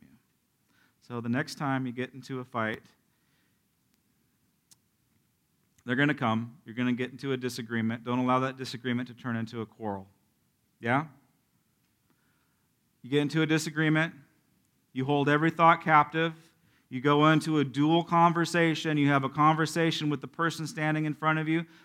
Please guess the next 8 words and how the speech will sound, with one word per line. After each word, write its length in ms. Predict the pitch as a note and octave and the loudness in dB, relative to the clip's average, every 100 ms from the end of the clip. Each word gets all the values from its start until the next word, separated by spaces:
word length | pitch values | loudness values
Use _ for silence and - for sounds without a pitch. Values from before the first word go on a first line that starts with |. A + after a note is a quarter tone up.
| - | -8
but 160 | C3+ | -2
you 80 | D3 | 4
also 240 | D#3 D#3 | 4 4
have 160 | E3 D#3+ | 4 2
a 60 | D3 | 2
conversation 800 | E3 F3 F3+ E3+ F3+ E3+ D#3+ D3+ | 2 2 2 0 0 0 0 -2
with 160 | C#3+ | 0
God. 380 | D3+ D3+ C3+ C3 | 4 6 6 2